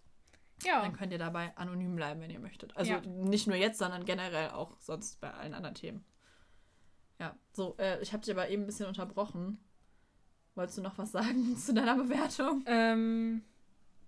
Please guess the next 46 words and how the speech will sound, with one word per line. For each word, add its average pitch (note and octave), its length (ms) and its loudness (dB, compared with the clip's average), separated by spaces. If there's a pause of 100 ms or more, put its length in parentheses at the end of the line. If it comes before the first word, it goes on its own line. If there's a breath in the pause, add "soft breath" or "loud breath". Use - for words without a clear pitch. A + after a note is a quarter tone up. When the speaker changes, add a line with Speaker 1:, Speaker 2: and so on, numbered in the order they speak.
(640)
Speaker 1:
ja, A#3 140 6
nee, B3 120 8
ich A#3 100 2
wollte B3 160 8
eigentlich A#3 200 4
auch, A3 120 -2
das A3+ 160 -8
hatte A#3+ 120 2
ich A#3+ 40 2
aber G3+ 140 4
auch G3+ 120 0
schon A3 200 2
gesagt, G#3+ 320 4
dass A3+ 100 -2
ich A3 120 -6
halt A3+ 100 -4
einfach - 260 -4 (600 soft breath)
es A3 120 -8
auch G#3 220 -4
gut A#3 160 0
fand, A3 180 0
dass A3+ 100 -4
das A3 100 -8
Thema A#3 240 2
so A3 60 2
eingebracht A3 520 2
wurde A3 140 0
und G#3+ 80 2
da G#3+ 100 12
eben A3 180 4
auch G3+ 220 -2
so A3+ 140 -4
viele G#3+ 460 2
Speaker 2:
Ja. F#3+ 280 -6
Speaker 1:
Informationen A3+ 520 2
zu A#3 260 0
geben A3+ 200 4
wurde. A3 100 2
Weil A3 60 2
man-, A3 240 2
weil A#3 120 2
manchmal C4+ 360 4
hat C#4+ 160 -2
man's B3+ 200 2
ja B3 140 2
so, A#3+ 280 2